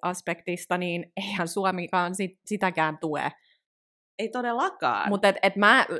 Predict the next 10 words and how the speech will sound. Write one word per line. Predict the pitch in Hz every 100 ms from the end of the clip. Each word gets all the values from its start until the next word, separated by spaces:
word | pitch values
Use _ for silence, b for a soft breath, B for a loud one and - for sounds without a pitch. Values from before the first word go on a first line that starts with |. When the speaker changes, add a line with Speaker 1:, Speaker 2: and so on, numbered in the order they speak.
| - -
Speaker 1:
toi | 226
oli | 233
mielenkiintoista | 233 220 202 196 196 202
nähdä | 220
ton | 190 196
niinku | 196 196
miehen | 202 240 214 165 139 143 - _ _ - 160
viewpointti | 156 175 151 - 180 233 202 139
Speaker 2:
Joo. | - _ -
Speaker 1:
tohon, | 165 170 147